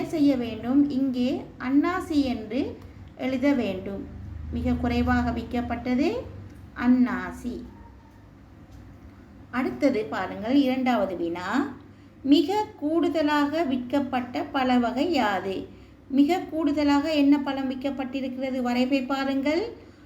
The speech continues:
மாம்பழம் விற்கப்பட்டிருக்கிறது. எத்தனை விற்கப்பட்டிருக்கிறது? ஆறு விற்கப்பட்டிருக்கிறது. நீங்கள் மிக கூடுதலாக விற்கப்பட்ட பழ வகை என்ன?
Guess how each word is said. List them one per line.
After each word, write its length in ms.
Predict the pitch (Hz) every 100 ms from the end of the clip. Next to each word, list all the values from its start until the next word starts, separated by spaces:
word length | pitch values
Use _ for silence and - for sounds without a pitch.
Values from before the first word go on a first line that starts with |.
| - 247 240
மாம்பழம் 560 | 254 381 320 277 320
விற்கப்பட்டிருக்கிறது. 760 | 285 254 240 220 220 208 208 220
எத்தனை 240 | 226 294 311
விற்கப்பட்டிருக்கிறது? 880 | 285 294 294 262 285 285 285 285 294 285 285 285 240
ஆறு 240 | 254 320 320 247
விற்கப்பட்டிருக்கிறது. 840 | 247 240 208 185 190 190 196 196
நீங்கள் 340 | 202 220 220 220
மிக 240 | 240 254
கூடுதலாக 600 | 247 269 277 277 285 277
விற்கப்பட்ட 520 | 254 247 277 285 247 277 277
பழ 100 | 277 277
வகை 280 | 285 285 285
என்ன? 220 | 277